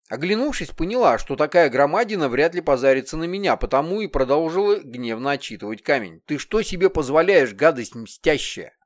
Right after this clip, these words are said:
Ты меня предупредил? Ты разрешение спросил?» А в ответ тишина, просто-таки созданная для возмущённого крика. «Это как вообще называется?» «Ается, ается, ается». Улетела вдаль и вернулась неожиданно. «Фу!»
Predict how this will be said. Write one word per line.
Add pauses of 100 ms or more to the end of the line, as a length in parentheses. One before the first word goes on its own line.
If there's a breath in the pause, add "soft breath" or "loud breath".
(300)
Ты
меня
предупредил? (140)
Ты
разрешение
спросил?» (140)
А
в
ответ
тишина,
просто-таки
созданная
для
возмущённого
крика. (120)
«Это
как
вообще
называется?» (140)
«Ается,
ается,
ается». (240)
Улетела
вдаль
и
вернулась
неожиданно.
«Фу!»